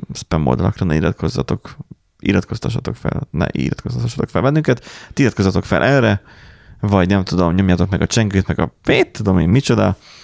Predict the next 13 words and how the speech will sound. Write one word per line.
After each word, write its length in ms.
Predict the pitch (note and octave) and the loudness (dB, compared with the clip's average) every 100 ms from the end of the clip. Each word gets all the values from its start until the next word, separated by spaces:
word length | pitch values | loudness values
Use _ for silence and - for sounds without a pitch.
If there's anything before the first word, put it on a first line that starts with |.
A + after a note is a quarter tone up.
| - | -2
Mi 160 | A2 A2+ | 2 4
elköszönünk, 640 | C3 - - C#3 G#2+ F#2+ | 4 2 2 4 2 2
megyünk 360 | G#2 G2 F#2+ - | 0 2 2 0
hétvégézni, 1000 | - C3 - A2+ F#2+ F#2+ F#2 F#2 F2 - _ - _ | 0 2 2 2 4 4 4 2 0 -2 _ -20 _
nyugalomba 540 | - A#2 G#2+ F2+ E2+ F#2 | 0 2 4 2 2 0
csillezni, 640 | - G#2+ F#2 F#2 F2+ F2 - _ - - _ | 2 2 2 2 0 -2 -4 _ -20 -20 _
és 480 | G2 F2+ E2+ - - | 0 2 2 0 0
jó 120 | F2 | 0
hétvégét 520 | G2 F#2 G2 D#2+ - | 4 2 2 0 0
kívánva 720 | - F#2 E2 D2+ D#2+ - D#2+ - | 0 2 4 2 2 2 2 0
jövő 220 | B1 - | 0 2
héten 380 | G#2+ F#2 - D#2+ | 2 2 -2 -2
találkozunk. 800 | D2+ B1+ - - - - - | 0 0 -4 -4 -4 -4 -10